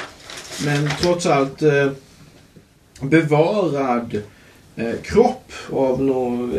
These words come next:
en egyptisk drottning. Eh, ja, allt var väl, vi är väldigt glada för det och sen tar tre nä-, nätter senare så, eh,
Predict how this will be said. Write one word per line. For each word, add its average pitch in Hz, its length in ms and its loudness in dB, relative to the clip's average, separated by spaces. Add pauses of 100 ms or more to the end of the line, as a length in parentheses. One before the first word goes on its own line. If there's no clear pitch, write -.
en 127 160 -6
egyptisk 139 760 -2 (120)
drottning. 180 500 0 (2250)
Eh, 185 380 2
ja, - 140 4 (840)
allt 170 180 2
var 202 140 6
väl, 185 260 4
vi 190 160 6
är 180 40 4 (140)
väldigt 180 280 4
glada 208 220 2
för 226 100 0
det 214 220 4
och 220 100 2
sen 208 240 0
tar 202 260 -2
tre 202 180 0
nä-, 202 300 -2
nätter 190 220 -6
senare 160 500 0
så, 165 560 2
eh, 156 120 2